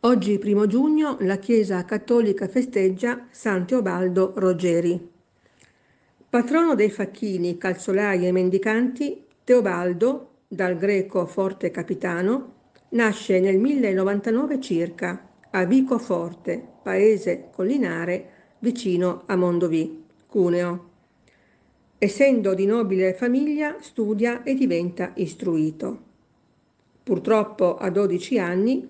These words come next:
perde entrambi i genitori. Rimasto orfano, si trasferisce ad Alba, Cuneo, presso un calzolaio che lo accoglie in famiglia e lo fa lavorare nella sua bottega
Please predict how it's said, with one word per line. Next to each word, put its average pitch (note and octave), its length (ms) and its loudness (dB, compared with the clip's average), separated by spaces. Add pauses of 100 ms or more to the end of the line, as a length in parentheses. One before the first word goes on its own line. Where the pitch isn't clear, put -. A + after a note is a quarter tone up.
(120)
perde G3 380 0
entrambi E3+ 680 -2
i G3 120 0
genitori. F3 760 -2 (1300)
Rimasto B3+ 600 2
orfano, F#3+ 480 -2
si G3 120 -8
trasferisce A3+ 800 -2
ad F#3+ 200 -2
Alba, F#3+ 600 0 (140)
Cuneo, F#3 720 -2 (480)
presso A3+ 560 2
un B3 180 2
calzolaio G3 920 -2 (120)
che A3 140 0
lo G3 100 2
accoglie G3 540 0
in F#3+ 280 0
famiglia F#3+ 600 -2 (520)
e G#3 120 0
lo G#3 120 4
fa G#3 180 0
lavorare F3+ 760 -2
nella G#3 280 0
sua G3+ 240 0
bottega F3 640 -4